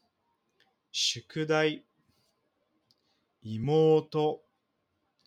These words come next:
妹。は、は。犬、犬。山、山。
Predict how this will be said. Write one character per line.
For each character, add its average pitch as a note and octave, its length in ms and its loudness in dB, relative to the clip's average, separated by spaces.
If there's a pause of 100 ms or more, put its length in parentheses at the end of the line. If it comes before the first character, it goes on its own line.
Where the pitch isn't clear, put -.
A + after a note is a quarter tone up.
(440)
妹。 D3 960 -2 (1400)
は、 - 480 -6 (1700)
は。 - 360 -8 (1800)
犬、 B2+ 480 -8 (1800)
犬。 B2 500 -6 (1700)
山、 A2 520 -6 (1700)
山。 A2 600 -8